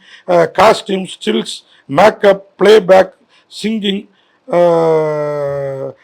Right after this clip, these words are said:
பேக்ரவுண்ட் மியூசிக், ப்ரொடக்ஷன் டிசைன், அஹ், டைட்டிலிங், ஹேர் ஸ்டைலிங், அவுட்டோர் செட் மேனேஜ்மெண்ட், ப்ரொடக்ஷன் and டைரக்ஷன், இத்தனை வேலையை அந்த குகன் சக்கரவர்த்தியார் ஒருத்தரே பண்ணியிருக்காரு. அதுல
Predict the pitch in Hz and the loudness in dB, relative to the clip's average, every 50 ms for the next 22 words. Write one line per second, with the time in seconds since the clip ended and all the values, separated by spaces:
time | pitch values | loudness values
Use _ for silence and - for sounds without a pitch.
0 | _ _ _ _ 135 180 226 240 233 220 220 202 185 170 170 175 175 143 165 196 | _ _ _ _ 2 4 4 4 4 2 0 0 0 -2 -4 -4 -4 -4 -6 -12
1 | - _ - 190 196 240 233 - - 214 185 165 170 165 - 202 202 202 214 - | -12 _ -4 0 0 0 -2 -2 -6 -6 -4 -2 -4 -4 -2 -2 -4 -4 -4 -10
2 | _ _ _ - - - 185 175 170 165 165 160 160 160 - - 190 214 269 226 | _ _ _ -20 -10 -2 0 2 2 2 2 0 -2 -2 0 2 2 2 2 0
3 | 190 208 190 190 196 214 - _ _ _ _ _ _ _ _ _ _ _ - - | -6 -6 -4 -4 -6 -6 -12 _ _ _ _ _ _ _ _ _ _ _ -20 -20
4 | _ _ _ _ _ - - 208 139 - - - - 202 190 180 175 190 208 - | _ _ _ _ _ 0 2 2 2 2 0 -2 2 2 2 4 2 0 -6 -6
5 | - - 170 202 220 202 233 233 196 - - - 196 196 196 _ _ _ _ _ | -2 2 4 4 4 4 4 4 4 2 0 -2 -2 -2 -2 _ _ _ _ _
6 | _ _ _ _ _ - 170 180 180 180 175 156 160 180 196 196 - - - 190 | _ _ _ _ _ -2 0 2 2 2 0 0 0 -2 -2 -2 -2 -4 -4 0
7 | 185 226 - - - 196 196 202 214 - _ _ _ - 165 196 233 240 214 147 | 0 0 -2 -2 -4 -4 -4 -4 -4 -10 _ _ _ 0 0 0 0 0 0 4
8 | 160 170 175 170 160 - - 147 135 - 160 156 _ _ _ - 226 202 175 160 | 6 6 6 6 4 0 -4 -14 -12 -10 -12 -12 _ _ _ -4 -4 -4 -2 -2
9 | 170 202 226 233 220 233 269 - - - - _ _ _ - 185 180 170 165 165 | 0 0 0 2 2 0 -2 -2 -6 -14 -20 _ _ _ -6 -2 -2 0 0 -2
10 | 160 139 151 190 190 240 233 185 208 185 202 190 185 175 160 - 170 175 165 160 | -2 2 2 2 2 2 0 0 -4 -2 0 0 0 0 -2 -4 -4 -4 -2 -2
11 | 156 156 175 185 - 214 214 220 185 190 170 165 151 143 156 147 147 175 202 _ | -4 -6 -8 -8 -6 -4 -4 -4 -4 -6 -8 -8 -10 -12 -12 -10 -8 -10 -10 _
12 | _ _ _ _ - _ _ - 143 156 180 185 202 240 269 311 | _ _ _ _ -20 _ _ -2 0 0 0 2 0 -2 -2 -4